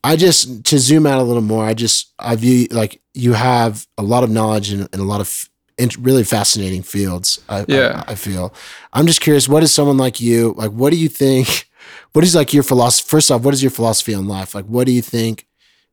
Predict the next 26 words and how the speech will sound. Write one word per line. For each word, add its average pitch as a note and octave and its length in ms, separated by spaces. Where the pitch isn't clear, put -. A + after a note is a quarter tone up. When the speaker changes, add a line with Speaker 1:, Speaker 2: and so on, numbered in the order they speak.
Speaker 1:
is G#2+ 560
the F3 140
point A2+ 240
of F#2+ 80
life? G2 260
Why G2+ 120
are G2 60
we G2 120
here? F#2+ 280
I A#2+ 40
know B2+ 160
that's A#2 180
a A2 40
huge A2 260
question, G2+ 320
but F#2 100
I'm F#2+ 100
just - 280
curious G2+ 320
what G2+ 120
someone G2+ 220
like G2 180
you G2+ 60
thinks - 300
about F#2+ 200
it. - 80